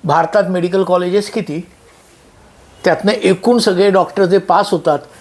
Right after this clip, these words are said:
ते प्रॅक्टिस केलतात, गेले चाळीस वर्ष जे पास झाले ते करतात, असं धरलं तर डॉक्टर होतील किती? आणि भारतानेच केलेल्या सेन्ससप्रमाणे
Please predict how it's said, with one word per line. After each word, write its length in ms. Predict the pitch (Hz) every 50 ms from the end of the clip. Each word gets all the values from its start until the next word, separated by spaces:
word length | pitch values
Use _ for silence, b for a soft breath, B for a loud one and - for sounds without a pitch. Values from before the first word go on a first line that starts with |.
| B B B B - -
ते 60 | 202
प्रॅक्टिस 580 | 185 - - 185 165 165 - - 226 214 - -
केलतात, 420 | - 196 175 147 - - 156 139 - - - b b b b b b - - 160
गेले 220 | 160 160 170 185
चाळीस 420 | 180 - 185 165 180 226 196 - 202
वर्ष 220 | 214 202 180 196
जे 160 | 202 196 202
पास 280 | 190 196 180 175 175 160
झाले 280 | 156 180 170 180 180
ते 120 | 160 185 175
करतात, 400 | 160 175 156 147 - 160 143 147 - B B B B B B -
असं 240 | - 160 - 202 190
धरलं 280 | 185 175 175 196 190 175
तर 80 | 196 196
डॉक्टर 320 | 185 175 156 - - 202
होतील 400 | 202 175 156 180 - - 233 233 180
किती? 420 | - 180 131 147 151 165 180 - b b b b b b b b b b b - -
आणि 380 | - 202 226 226 220 202 220 226 - - _ _ _ _ _ _ -
भारतानेच 760 | 226 156 143 147 160 170 208 196 - 233 226 226 254 269 -
केलेल्या 480 | - - 220 208 208 208 208 208 208 208
सेन्ससप्रमाणे 1000 | 202 - 202 185 185 175 - - 240 233 - - 226 202 175 160 143 143 139 156